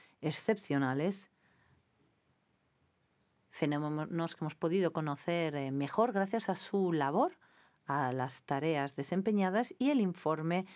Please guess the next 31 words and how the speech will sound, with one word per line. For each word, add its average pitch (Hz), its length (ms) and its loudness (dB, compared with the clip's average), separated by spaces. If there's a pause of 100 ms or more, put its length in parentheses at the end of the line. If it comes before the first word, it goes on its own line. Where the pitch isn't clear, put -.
(440)
es 170 160 0
muy 170 180 4
ilustrativo 160 520 0
en 160 60 2
ese 156 180 -2
sentido. 147 720 -2
Me 147 160 -4
sumo 247 320 -2
a 175 40 2
ustedes 180 480 -4
para 156 160 -4
hacer 180 160 -4
un 185 80 -4
claro 202 220 2
llamado 165 380 -2
para 165 180 -2
que 175 80 -6
este - 180 -10
tema 214 240 0
siga 175 220 -2
siendo 170 340 -4
una 175 160 -2
de 160 100 -2
nuestras 165 320 -8
preocupaciones 180 720 -6 (360)
f-, - 200 -20
principales, 196 680 2
teniendo 165 260 0
en 160 60 -2
cuenta 170 400 2 (340)
las 190 360 0